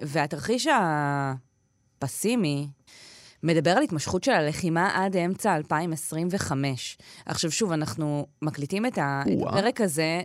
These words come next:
Speaker 1: בזמן הפוגה, ונהגתי לכאן וחשבתי, וראיתי שהכביש מלא, ושאני כאילו בכלל לא חושבת אם תהיה אזעקה תוך כדי נהיגה, שזה
Speaker 2: Mhm.
Speaker 1: תמיד כזאת מחשבה, מחשבה מבאסת, ובאמת ה-state of mind שונה לגמרי. אבל זה השתנה ברגע,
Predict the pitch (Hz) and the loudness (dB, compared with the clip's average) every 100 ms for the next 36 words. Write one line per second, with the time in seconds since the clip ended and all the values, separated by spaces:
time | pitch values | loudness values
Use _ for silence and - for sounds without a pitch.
0 | - 151 139 156 165 202 202 185 - 190 | -4 -6 -4 0 0 0 -2 -4 -6 -6
1 | - 151 147 165 135 - - - _ 147 | -4 -4 0 0 0 -8 -20 -20 _ 0
2 | 160 147 170 - 226 202 165 147 - 143 | 2 4 2 -2 -4 -2 -2 -2 -4 -4
3 | 151 151 180 160 151 151 151 156 160 185 | -4 -2 -2 -2 -2 -4 -6 -2 0 2
4 | 202 180 180 - 151 165 262 240 214 190 | 0 0 -2 -2 0 2 2 2 0 -4
5 | 160 151 151 147 139 - 139 135 131 120 | -4 -4 -4 -4 -6 -6 -4 -4 -4 -6
6 | 127 160 156 156 143 - - - 160 - | -6 0 0 0 -4 -12 -16 0 0 0
7 | 147 170 175 156 156 151 147 147 151 139 | -2 -2 -2 -4 0 0 0 -2 -4 -6
8 | - 143 143 139 127 165 180 147 131 120 | -8 -6 -2 -2 -2 0 0 -2 -8 -6
9 | 131 135 123 113 - 120 123 - 131 139 | -6 -6 -8 -10 -10 -10 -10 -8 -4 -2
10 | 139 139 131 - - 139 151 151 131 131 | 0 -2 -4 -10 -8 0 0 0 -2 0
11 | 185 220 143 139 143 156 180 139 - 175 | 0 -2 -6 -4 -2 0 -2 -4 -2 0
12 | 170 151 156 151 147 151 156 143 160 233 | 0 -2 -2 -2 -4 -2 0 2 0 0
13 | 254 - - - - - - 170 170 160 | -4 -8 -16 -18 -18 -20 -2 2 2 2
14 | 151 170 160 202 247 247 226 233 | 0 0 4 4 6 4 4 4